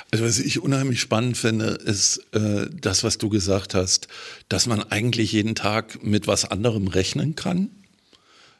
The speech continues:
ähm, und dass man, dass man so unterschiedliche Bereiche kennenlernt und so unterschiedliche Fähigkeiten auch entwickeln kann. Das klingt schon mal richtig gut. Jetzt, äh, hätte ich noch eine Frage, eine ganz kurze.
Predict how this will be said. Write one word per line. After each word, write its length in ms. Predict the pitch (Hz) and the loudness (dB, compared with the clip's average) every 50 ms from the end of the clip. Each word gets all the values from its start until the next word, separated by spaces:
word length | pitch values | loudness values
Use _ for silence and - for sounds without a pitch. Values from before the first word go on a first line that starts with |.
| _ _ - 127 | _ _ -2 0
ähm, 400 | 120 117 113 113 113 113 - - | 0 2 2 0 0 -2 -6 -6
und 160 | - 113 104 107 | -4 -2 0 0
dass 160 | 101 - - | 0 0 0
man, 480 | 131 117 113 113 110 110 - - - | 0 2 2 2 0 -2 -4 -8 -6
dass 260 | - - 107 107 - 127 | -4 -2 0 0 0 2
man 200 | 117 110 107 104 | 2 2 2 2
so 200 | 101 110 110 117 | 2 0 0 0
unterschiedliche 760 | - 131 123 131 151 123 - - 123 113 120 113 101 104 | 2 0 0 2 2 0 0 0 0 0 0 0 0 0
Bereiche 400 | 95 107 87 90 117 131 - - | 0 0 0 0 0 0 0 -4
kennenlernt 640 | - 95 82 73 73 78 80 78 78 - - - - - | -6 -4 -4 -4 -2 -4 -4 -4 -4 -4 -6 -6 -8 -4
und 200 | - 101 95 92 | -2 -2 0 0
so 140 | - - 117 | 0 0 0
unterschiedliche 760 | 117 - 147 113 127 113 - - 120 104 - 120 95 95 90 | 2 2 2 2 2 2 0 0 -2 -2 -2 -2 0 0 -2
Fähigkeiten 920 | - - - 156 196 233 226 - - - - - 85 82 - - - 120 - - - - - - - - - _ _ | -2 0 0 0 2 0 0 -4 -4 -4 -2 -2 -2 -2 -2 -6 -8 -8 -10 -14 -20 -20 -20 -20 -20 -20 -20 _ _
auch 280 | - - 104 98 - - | -2 -2 0 0 -2 -4
entwickeln 580 | - - 104 95 - 110 113 - 117 95 80 | -2 -2 0 2 2 2 2 2 2 0 -2
kann. 300 | - - - - - - - _ _ _ _ _ _ _ _ _ _ _ _ - | -2 -6 -8 -8 -8 -8 -12 _ _ _ _ _ _ _ _ _ _ _ _ 0
Das 240 | 123 98 - - | 0 0 0 -2
klingt 260 | - 135 135 123 123 - | -2 -2 -2 0 0 0
schon 140 | - 127 | 0 0
mal 120 | 127 120 107 | 0 2 2
richtig 360 | 120 117 - - 127 120 - | 0 -2 0 -2 -4 -4 -2
gut. 340 | - 123 143 175 - - - | 0 0 0 0 -2 -4 -4
Jetzt, 460 | 143 139 - - - - - - - | -4 -4 -2 -4 -6 -6 -6 -4 -2
äh, 220 | 120 117 113 107 | 0 0 0 0
hätte 240 | 92 87 135 123 143 | 0 -2 -2 -2 -2
ich 100 | 113 123 | -2 0
noch 140 | 127 104 - | 0 0 0
eine 260 | - - 165 196 180 | 0 0 0 0 0
Frage, 520 | - - - 82 82 104 127 160 185 190 - - 262 | 0 -2 -2 -2 -2 -2 -2 -2 -2 -4 -6 -8 -4
eine 140 | 214 117 107 | -2 0 2
ganz 280 | - 120 117 117 - - | 2 2 2 2 -2 -4
kurze. 380 | - 131 123 - - 101 95 | -4 -4 -2 -2 -2 -4 -4